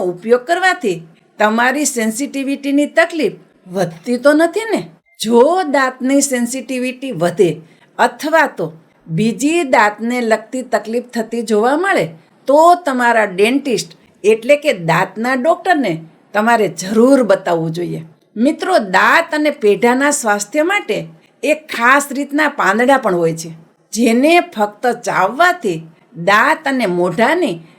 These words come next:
લગભગ બધી જ તકલીફ દૂર થઈ શકે છે. આ પાંદડા વિશે જો તમે જાણવા માંગતા હોય, તો તમે અહીંયા આ વીડિયો ઉપર ક્લિક કરીને જોઈ શકો છો.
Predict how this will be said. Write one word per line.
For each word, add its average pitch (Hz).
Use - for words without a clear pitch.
લગભગ 220
બધી 262
જ -
તકલીફ 233
દૂર 370
થઈ 349
શકે 285
છે. 233
આ 269
પાંદડા 269
વિશે 294
જો 254
તમે 320
જાણવા 226
માંગતા 196
હોય, 165
તો 247
તમે 277
અહીંયા 294
આ 294
વીડિયો 254
ઉપર 247
ક્લિક 233
કરીને 359
જોઈ 370
શકો 330
છો. 269